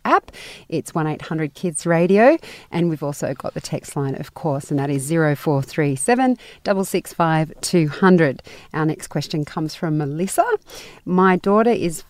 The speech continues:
seven and a half months old and having four bottle feeds a day plus two solid meals a day. Just wondering how much milk, in millimetres,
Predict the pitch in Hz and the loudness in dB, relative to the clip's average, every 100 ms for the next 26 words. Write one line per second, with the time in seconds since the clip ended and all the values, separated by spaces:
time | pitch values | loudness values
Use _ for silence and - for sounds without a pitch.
0 | - - 262 247 190 165 - 147 - 151 | -8 -2 0 2 2 2 0 -4 -2 0
1 | 180 262 220 165 147 165 156 147 - 202 | 2 0 -2 -4 -2 -2 -2 -2 0 4
2 | 220 175 160 165 - 160 147 - 135 143 | 4 4 0 -2 -2 -2 -2 -4 -4 -2
3 | 139 - - 165 147 - - 269 254 208 | -2 -6 0 0 0 -8 -6 -6 -2 2
4 | 165 156 135 113 131 135 120 123 90 - | 4 2 -2 -4 -6 -4 -2 -2 -2 -10
5 | - - - 254 - - 190 175 170 147 | -20 -8 2 2 2 2 4 4 2 0
6 | 190 254 247 - - 160 151 214 - 143 | 0 2 2 -2 -6 -4 -4 -4 -8 -8
7 | 135 131 139 175 339 - | -6 -4 -6 -2 -2 -2